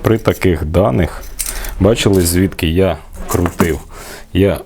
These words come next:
з ось цієї позиції, в ось цю позицію, ключик в мене був ось так. О, десь, десь от, отак був ключик.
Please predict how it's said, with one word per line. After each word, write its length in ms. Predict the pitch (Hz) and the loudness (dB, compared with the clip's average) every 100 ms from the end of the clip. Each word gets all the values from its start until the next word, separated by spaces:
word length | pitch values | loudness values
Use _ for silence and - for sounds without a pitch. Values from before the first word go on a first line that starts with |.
| - | -4
з 180 | 78 92 | 0 2
ось 160 | 92 | 2
цієї 360 | - 123 135 107 | 2 2 2 0
позиції, 800 | - 82 80 78 69 - 69 - - - - - - | 0 -2 0 -2 0 -4 -6 -8 -18 -20 -20 -20 0
в 80 | 90 | 2
ось 180 | 95 - | 2 2
цю 200 | 107 85 | 0 0
позицію, 760 | 90 80 104 113 - 73 73 - - - | 0 2 2 2 -2 -4 -6 -10 -18 -2
ключик 420 | 92 85 - - | 0 2 -2 -2
в 40 | |
мене 240 | 82 80 80 | 2 2 2
був 380 | 76 73 65 - - - - - - - - | 2 0 -2 -8 -10 -12 -20 -20 -20 -10 -4
ось 280 | 80 - - | -2 0 0
так. 380 | - 120 120 - - - - - - - - - - - - - - - - - | 2 2 0 -8 -12 -14 -16 -8 -8 -8 -20 -20 -20 -20 -18 -18 -16 -20 -12 -8
О, 40 | - | -6
десь, 380 | 67 73 - - - | -2 -2 -2 -10 -8
десь 340 | 82 87 82 87 | 0 2 2 0
от, 140 | 80 - - | -2 -4 -6
отак 360 | 87 - 73 76 | -6 0 -2 -2
був 220 | 71 - | -10 -6
ключик. 560 | - 107 113 - - | 0 2 0 -6 -12